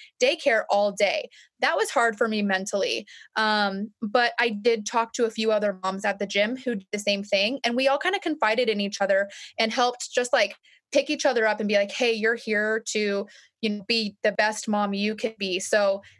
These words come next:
you know, he might have been in daycare all day, but after daycare, you're gonna be the, the best mom you can be to him. And that's enough, you know? And so that's kind of what's gotten me through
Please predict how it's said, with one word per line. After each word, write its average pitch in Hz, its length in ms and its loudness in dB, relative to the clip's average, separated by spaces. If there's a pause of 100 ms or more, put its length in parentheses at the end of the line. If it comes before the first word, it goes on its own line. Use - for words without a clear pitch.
(500)
you 220 160 0
know, - 320 -2
he 254 160 -2
might 233 220 2
have 240 100 -2
been 247 120 0
in 220 100 0
daycare 214 360 2
all 208 80 4
day, 202 460 0
but 202 280 2 (440)
after 214 340 2
daycare, 202 560 0
you're 233 160 2
gonna 240 220 0
be 220 160 -2
the, 190 160 -6 (420)
the 220 100 0
best 226 360 0
mom 233 220 0
you 233 100 -2
can 202 160 -10
be 233 140 -2
to 277 100 2
him. 214 220 -2
And 196 180 -2
that's 202 400 -2
enough, 185 340 -4 (400)
you 208 140 0
know? 175 240 0
And 190 140 -2
so 208 120 0
that's 202 220 0
kind 233 180 -2
of 226 80 -4
what's 214 180 -2
gotten 196 260 -2
me 190 100 -4
through 185 440 0